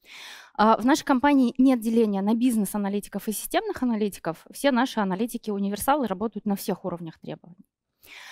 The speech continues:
Мы работаем по Scrum, и поскольку у нас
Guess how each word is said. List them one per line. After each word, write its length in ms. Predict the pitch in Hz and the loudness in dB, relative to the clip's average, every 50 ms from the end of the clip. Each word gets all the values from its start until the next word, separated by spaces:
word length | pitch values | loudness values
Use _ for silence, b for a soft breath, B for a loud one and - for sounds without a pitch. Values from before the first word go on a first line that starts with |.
| B B B B | B B B B
Мы 140 | B 262 294 | B 6 6
работаем 360 | 269 233 254 - - 202 196 | 6 4 2 0 0 0 0
по 80 | - 165 | 0 -2
Scrum, 300 | - - - 190 185 285 440 _ _ _ _ _ _ _ _ | -2 0 0 0 2 0 -2 _ _ _ _ _ _ _ _
и 280 | - - 269 269 285 277 | -2 2 4 4 4 4
поскольку 440 | 247 254 - - - 277 254 - 254 | 2 -2 -2 0 0 0 2 2 0
у 80 | 247 247 | 0 2
нас 420 | 240 240 233 220 - - - - | 2 2 0 0 -2 -4 -6 -10